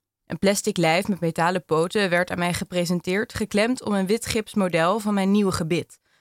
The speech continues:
Om me aan mijn optimale staat te herinneringen, te herinneren, kreeg ik het mee naar huis. Eigenlijk is zo'n rechte tijd,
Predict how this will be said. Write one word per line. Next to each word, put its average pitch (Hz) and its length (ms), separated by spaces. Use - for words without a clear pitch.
Om - 140
me 196 80
aan 190 120
mijn 190 220
optimale 240 480
staat 226 360
te 208 60
herinneringen, 180 720
te - 120
herinneren, 190 680
kreeg 214 240
ik 226 60
het 208 100
mee 208 180
naar 180 160
huis. 143 400
Eigenlijk 180 460
is - 100
zo'n 208 140
rechte 190 300
tijd, 196 440